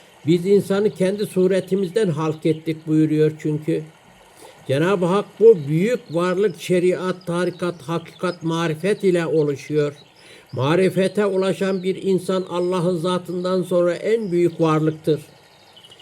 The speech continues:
Cenab-ı Hak öyle büyük varlıklar halk etmiş ki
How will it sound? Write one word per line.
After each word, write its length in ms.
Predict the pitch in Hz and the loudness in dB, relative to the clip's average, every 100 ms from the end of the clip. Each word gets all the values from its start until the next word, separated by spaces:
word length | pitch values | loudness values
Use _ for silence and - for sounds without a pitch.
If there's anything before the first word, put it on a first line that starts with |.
| - - | -20 -10
Cenab-ı 400 | 113 127 165 175 | -4 -2 0 0
Hak 280 | 156 180 151 | 0 -2 0
öyle 460 | 202 208 190 165 147 | 6 6 6 2 2
büyük 300 | 151 151 156 | 0 0 -2
varlıklar 560 | 160 156 156 - 160 | 0 0 -2 -2 -4
halk 340 | 127 160 156 165 | -2 -4 -2 -4
etmiş 380 | 160 208 214 | -4 -6 -8
ki 220 | - 196 | 0 0